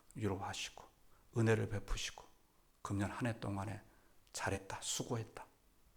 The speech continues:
격려해 주시는 그러한 시간들이 되기를 원합니다. 그런데 우리 주님이 그렇게 하는 자는 나를 사랑하는 자, 나를 사랑하는 자, 나를 간절히 찾는 자, 간절히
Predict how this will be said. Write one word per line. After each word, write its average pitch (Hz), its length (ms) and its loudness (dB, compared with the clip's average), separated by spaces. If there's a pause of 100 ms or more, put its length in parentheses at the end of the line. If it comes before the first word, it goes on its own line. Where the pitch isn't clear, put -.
(160)
격려해 104 420 4
주시는 98 360 -4 (420)
그러한 113 300 6
시간들이 135 460 4
되기를 98 280 -2
원합니다. 98 560 -4 (840)
그런데 98 440 -2
우리 110 120 0
주님이 117 300 4
그렇게 143 340 2
하는 120 260 0
자는 104 260 0 (800)
나를 107 240 -2
사랑하는 117 600 0
자, - 120 -10 (240)
나를 - 320 -10
사랑하는 - 400 -10
자, - 840 -14
나를 101 200 -4
간절히 135 540 8
찾는 107 320 -2
자, - 160 -12
간절히 - 340 -12